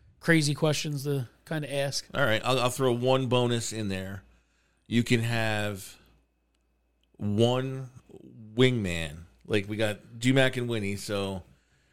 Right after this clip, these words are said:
Speaker 2: it's gonna be your wingman. It has to be a wingman from a Tom Cruise film. Are you taking Mav? Are you taking Ice? Are you taking Rod Tidwell?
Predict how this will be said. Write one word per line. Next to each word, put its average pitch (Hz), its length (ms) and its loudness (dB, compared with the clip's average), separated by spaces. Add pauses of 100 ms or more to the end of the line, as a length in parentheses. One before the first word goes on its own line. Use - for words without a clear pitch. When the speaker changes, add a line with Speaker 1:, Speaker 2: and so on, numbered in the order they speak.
(160)
Speaker 2:
it's - 160 -6
gonna 113 140 4
be 104 140 4
your 113 320 6
wingman. 113 480 0
It 104 100 -2
has 113 240 0
to - 100 -14
be 101 300 -2
a 98 40 0
wingman 101 520 -2
from 98 340 -6
a 90 540 -2 (680)
Tom 104 220 0
Cruise 98 320 -6
film. 123 600 -2
Are 107 80 -2
you 101 100 2
taking 90 380 -8
Mav? 113 520 -6
Are 117 80 -8
you 104 80 -6
taking 95 400 -4
Ice? 117 500 -2 (680)
Are 104 100 -2
you 104 80 0
taking 101 360 -2
Rod 113 280 -2
Tidwell? 113 720 0